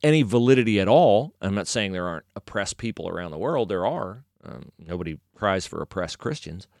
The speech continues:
But you're black, you're gay, you're an advocate for L G B T Q, and what, what has been denied you? What? Nothing. Nothing has been denied you. So here's a woman that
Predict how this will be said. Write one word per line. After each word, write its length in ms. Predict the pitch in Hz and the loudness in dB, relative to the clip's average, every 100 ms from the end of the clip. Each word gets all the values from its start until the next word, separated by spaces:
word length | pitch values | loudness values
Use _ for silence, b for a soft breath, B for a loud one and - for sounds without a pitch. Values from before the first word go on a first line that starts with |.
| _ _ _ _ _ _ _ - | _ _ _ _ _ _ _ -4
But 180 | 139 - _ _ _ _ _ _ _ _ _ _ _ _ _ _ _ - | -2 -2 _ _ _ _ _ _ _ _ _ _ _ _ _ _ _ 0
you're 260 | 107 139 | 8 8
black, 640 | 98 117 160 170 131 - - - | 8 8 8 6 0 -8 -18 -10
you're 540 | 87 117 131 131 127 _ _ - | 2 4 6 6 2 _ _ -2
gay, 560 | - 156 151 117 147 156 _ _ _ _ _ _ _ _ | 6 8 8 6 4 -6 _ _ _ _ _ _ _ _
you're 440 | 92 95 123 131 127 | -4 4 6 8 8
an 60 | |
advocate 460 | 120 143 135 107 95 | 8 6 4 -2 -2
for 180 | - 131 | 0 2
L 100 | 139 | 2
G 140 | 123 | 2
B 160 | 120 135 | 0 -2
T 160 | 135 | -2
Q, 380 | 120 185 190 143 - | -4 0 2 0 0
and 180 | 117 101 | -4 0
what, 220 | 98 - - | 0 0 -4
what 260 | 76 110 | -4 2
has 160 | 143 139 | 2 2
been 180 | 156 151 | 0 0
denied 320 | 147 185 143 | 0 -2 -6
you? 120 | 85 - _ _ _ | -10 -14 _ _ _
What? 220 | - 127 - _ _ _ _ _ _ _ _ 107 | -2 -2 -2 _ _ _ _ _ _ _ _ -12
Nothing. 300 | 110 98 - _ _ _ - | -10 -10 -18 _ _ _ -6
Nothing 320 | 135 151 98 | -2 -2 -2
has 120 | 85 | -10
been 160 | - 82 | -10 -10
denied 300 | - 67 - | -8 -10 -12
you. 140 | - 113 _ _ _ _ _ _ _ - - b b b b _ _ - | -14 -18 _ _ _ _ _ _ _ -20 -20 b b b b _ _ 0
So 160 | 123 | 4
here's 240 | 110 151 147 | 8 10 12
a 80 | 131 | 10
woman 300 | 127 135 127 | 10 10 8
that 260 | 117 117 | 8 6